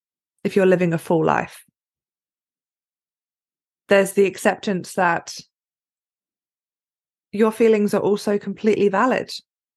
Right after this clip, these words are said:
It is painful. It's an evolutionary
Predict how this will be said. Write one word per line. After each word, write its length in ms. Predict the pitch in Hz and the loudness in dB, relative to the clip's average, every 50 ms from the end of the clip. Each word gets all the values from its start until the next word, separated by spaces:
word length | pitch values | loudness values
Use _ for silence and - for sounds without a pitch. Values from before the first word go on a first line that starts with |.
| _ _ _ _ _ _ - | _ _ _ _ _ _ -4
It 140 | - 233 | 0 2
is 180 | 220 269 320 311 | 2 2 0 -2
painful. 640 | - - 359 320 240 202 - - - - - - _ _ _ _ _ _ _ _ _ _ _ _ _ _ _ _ _ _ _ _ _ _ _ _ _ _ _ - | -4 -6 -4 -4 -4 -4 -6 -8 -8 -8 -10 -14 _ _ _ _ _ _ _ _ _ _ _ _ _ _ _ _ _ _ _ _ _ _ _ _ _ _ _ -2
It's 200 | 226 220 - - | -2 -2 -2 -2
an 180 | - 247 233 | -2 0 0
evolutionary 920 | 202 240 233 247 233 226 247 233 - 240 220 214 208 208 208 208 202 196 | 2 2 2 2 2 2 0 0 -2 -4 -4 -2 0 0 0 0 0 -2